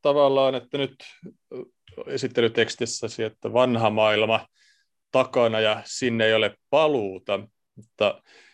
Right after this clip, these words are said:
ja uusi maailma tulemassa, niinkö, ja, eh,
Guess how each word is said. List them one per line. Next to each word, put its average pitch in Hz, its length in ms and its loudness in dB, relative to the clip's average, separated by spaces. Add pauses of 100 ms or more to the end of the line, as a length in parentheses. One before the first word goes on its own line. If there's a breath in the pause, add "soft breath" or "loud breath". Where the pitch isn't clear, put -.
(200 soft breath)
ja 104 180 -2
uusi 120 460 -2 (120)
maailma 110 560 2 (440)
tulemassa, 117 680 -2 (540)
niinkö, 120 400 -8 (160)
ja, 104 180 -6 (320)
eh, - 340 -12